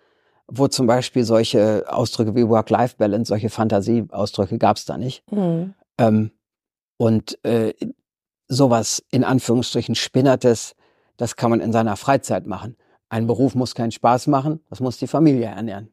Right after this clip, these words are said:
Speaker 1: Jawohl. Und, äh, und wenn du so aufgewachsen bist, dann hast du das natürlich irgendwie im Hinterkopf und denkst immer, wenn man so rumspinnt, "Oh, ich werd mal Comiczeichner." Ah nein, das ist ja nichts, das ist ja
Speaker 2: Mhm.
Speaker 1: nichts, wovon man,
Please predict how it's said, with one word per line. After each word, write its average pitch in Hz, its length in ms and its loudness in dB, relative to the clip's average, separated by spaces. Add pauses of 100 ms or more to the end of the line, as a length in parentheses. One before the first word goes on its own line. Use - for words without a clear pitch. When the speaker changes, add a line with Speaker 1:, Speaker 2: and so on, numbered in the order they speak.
Speaker 1:
Jawohl. 110 340 2 (600)
Und, 120 360 2
äh, 110 280 2 (260)
und 123 160 0
wenn 143 100 6
du 147 80 4
so 120 320 0
aufgewachsen 147 680 0
bist, - 340 -4 (260)
dann 113 180 -2
hast 123 200 -4
du - 40 0
das 123 180 2
natürlich 135 580 0 (840)
irgendwie 123 260 2
im 110 80 4
Hinterkopf 113 520 2
und - 160 -4
denkst 117 280 -2
immer, 131 440 0 (840)
wenn 113 120 2
man 110 140 2
so 110 100 2
rumspinnt, 143 640 2
"Oh, - 100 -6
ich - 140 -10
werd - 120 -14
mal 110 120 -4
Comiczeichner." 117 840 -4 (540)
Ah - 160 0
nein, 107 260 4
das 104 200 -2
ist 92 160 -6
ja 95 80 0
nichts, - 520 -6
das - 240 -6
ist 185 120 6
ja 175 80 6
Speaker 2:
Mhm. 160 60 4
Speaker 1:
nichts, 156 240 0
wovon 101 240 -4
man, 92 200 -12